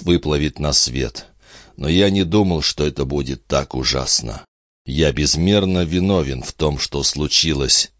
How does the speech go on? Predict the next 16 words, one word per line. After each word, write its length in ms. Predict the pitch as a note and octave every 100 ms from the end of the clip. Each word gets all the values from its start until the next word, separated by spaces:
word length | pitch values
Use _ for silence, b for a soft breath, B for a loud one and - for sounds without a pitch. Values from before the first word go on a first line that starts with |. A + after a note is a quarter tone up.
| _ _ _ _ _ -
Я 240 | C#2 F2+
помотал 520 | F2+ F2 F2+ F2 F#2 E2
головой, 500 | F2 F#2 F2 E2+ C#2+
сдерживая 640 | - D#2+ D2 D2 C#2+ C#2
слёзы, 580 | - D#2 F#2+ E2 E2+ - b
и 140 | - D#2+
сказал, 500 | - E2 C#2 F2 F2+
что 280 | - E2 F2
это 260 | E2+ E2+
не 240 | E2+ F2+ F#2
имеет 360 | F2+ E2+ D2
значения. 800 | - D2 C#2+ - C#2+ B1+ A#1+ - _ _ _ _ _ _ -
Лицо 460 | D2 D#2 - G#2 A2
его, 180 | G#2
между 340 | G2+ F#2+ D2 F2
тем, 320 | G2 G2